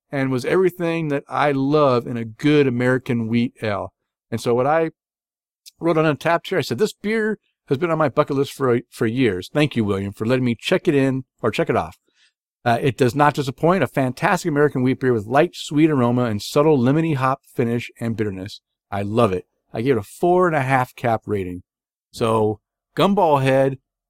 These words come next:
if you haven't had it and you enjoy a good American wheat beer, you can't go wrong with this one. Uh, even now,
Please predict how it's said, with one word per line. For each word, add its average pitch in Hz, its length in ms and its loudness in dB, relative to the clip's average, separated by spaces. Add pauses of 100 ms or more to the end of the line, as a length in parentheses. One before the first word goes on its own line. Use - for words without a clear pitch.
if 175 300 0
you 196 140 2
haven't 160 400 0
had 170 280 0
it 165 160 0 (340)
and 135 160 2
you 131 100 4
enjoy 147 680 2
a 123 80 -2
good 139 300 0
American 147 600 0
wheat 131 280 2 (360)
beer, 104 380 2 (380)
you 127 220 -6
can't 156 240 0
go 143 100 2
wrong 123 240 4
with 104 120 -2
this 104 180 -2
one. 98 300 -4 (160)
Uh, 104 220 -4
even 147 300 0
now, 143 460 0